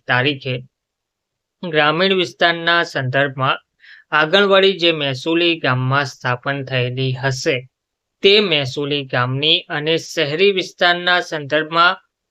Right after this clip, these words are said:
આંગણવાડી કેન્દ્ર જે નગરપાલિકા અથવા તો મહાનગરપાલિકાના ચૂંટણી વોર્ડના વિસ્તારમાં આવેલી હોય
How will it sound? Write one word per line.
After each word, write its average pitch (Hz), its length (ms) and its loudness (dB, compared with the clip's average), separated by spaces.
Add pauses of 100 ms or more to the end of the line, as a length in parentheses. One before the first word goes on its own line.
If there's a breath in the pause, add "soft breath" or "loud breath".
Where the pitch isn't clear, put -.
(240)
આંગણવાડી 196 800 4
કેન્દ્ર 165 640 2
જે 156 320 -2
નગરપાલિકા 165 1000 0
અથવા 170 560 0
તો 185 260 0
મહાનગરપાલિકાના 135 1500 -2
ચૂંટણી 151 520 -8
વોર્ડના 151 580 -2
વિસ્તારમાં 135 720 -2
આવેલી 127 420 -2 (140)
હોય 147 240 0